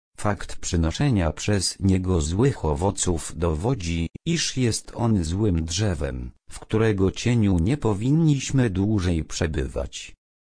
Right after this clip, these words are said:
Zwolennicy postmilenaryzmu próbują dowieść swych racji pewnymi biblijnymi cytatami, które jednak błędnie stosują. Twierdzą,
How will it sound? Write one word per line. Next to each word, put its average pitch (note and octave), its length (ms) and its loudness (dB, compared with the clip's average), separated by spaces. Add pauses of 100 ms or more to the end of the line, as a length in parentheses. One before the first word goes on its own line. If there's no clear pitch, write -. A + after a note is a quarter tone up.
(120)
Zwolennicy F2 920 2
postmilenaryzmu F2+ 1200 0
próbują E2 640 0
dowieść A#2 760 -2
swych - 340 -4
racji G2+ 560 2
pewnymi C#3 640 2
biblijnymi F#2 960 0 (220)
cytatami, A#1+ 840 -4 (220)
które A2+ 380 2
jednak B2 480 0
błędnie G2 680 2
stosują. C#2 880 -4 (460)
Twierdzą, F2 680 0